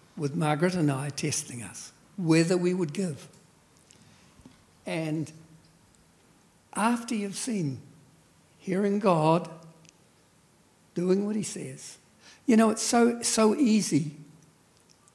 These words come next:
If God speaks to you and says, "Look, you see that lady across the road waiting at the bus stop? Go and give her ten dollars."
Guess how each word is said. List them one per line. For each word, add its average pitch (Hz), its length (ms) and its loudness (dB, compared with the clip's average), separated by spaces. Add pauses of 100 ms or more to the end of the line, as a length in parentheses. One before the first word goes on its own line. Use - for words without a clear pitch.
(160)
If - 160 -12
God 190 240 -6
speaks - 360 -6
to 185 100 -8
you 170 60 -4
and 165 100 -6
says, 156 240 -4
"Look, 196 360 -4
you 180 120 -6
see 208 220 -4
that - 320 -6 (580)
lady 180 280 2
across 151 380 -2
the 180 60 -8
road 156 480 -6 (400)
waiting 170 320 -2
at 214 80 -4
the 240 80 -6
bus 175 200 -2
stop? - 380 -12 (420)
Go 170 220 4
and 208 140 -6
give 170 160 -4
her 160 80 -6
ten 160 260 -8
dollars." 131 520 -14